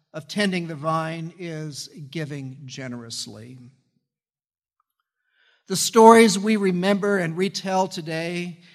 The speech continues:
in honor of loved ones who have gone before us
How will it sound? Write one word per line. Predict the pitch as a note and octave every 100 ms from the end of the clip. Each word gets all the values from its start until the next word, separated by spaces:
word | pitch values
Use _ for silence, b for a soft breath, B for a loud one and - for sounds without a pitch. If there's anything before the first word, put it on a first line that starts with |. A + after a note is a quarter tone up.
| B
in | D3+
honor | C#3+ E3 F3+ F3
of | D#3+ D3+ C#3+
loved | D#3 F#3 E3
ones | F3 F3 F3 E3+ -
who | D3+
have | C3+
gone | D3 D#3
before | D3+ C3+ - D#3 C#3+
us | A#2+ B2+ - -